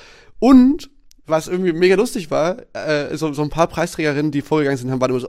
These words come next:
„Ich Gott, ich hab das, ich hab damit niemals gerechnet, dass wir da, dass ich jetzt gewinnen werde, meinen Preis“ und so.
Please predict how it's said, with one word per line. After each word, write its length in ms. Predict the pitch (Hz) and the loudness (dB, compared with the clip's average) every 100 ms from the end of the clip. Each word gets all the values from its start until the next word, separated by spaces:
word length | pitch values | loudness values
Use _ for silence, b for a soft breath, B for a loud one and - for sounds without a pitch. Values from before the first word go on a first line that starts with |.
| - | -2
„Ich 280 | 196 - - | -2 -2 -2
Gott, 200 | 180 - | -2 -2
ich 120 | - | -8
hab 140 | 185 180 | -8 -6
das, 180 | 180 - | -8 -8
ich 40 | |
hab 100 | 185 | -4
damit 300 | 190 208 214 | -2 -2 -2
niemals 560 | 220 254 277 226 220 - | -2 0 2 2 -2 -2
gerechnet, 680 | 233 220 240 254 196 165 | -4 0 -2 0 -2 0
dass 160 | 160 160 | 0 -2
wir 80 | 175 | -2
da, 140 | 165 | -2
dass 180 | 175 175 | -4 -8
ich 120 | 185 | -6
jetzt 180 | 190 - | -6 -4
gewinnen 400 | 196 208 262 277 | -6 -2 0 0
werde, 220 | 170 160 | 0 0
meinen 200 | 160 160 | -2 -4
Preis“ 360 | - 185 226 - | -6 -4 -4 -6
und 120 | 147 | -8
so. 180 | 147 | -6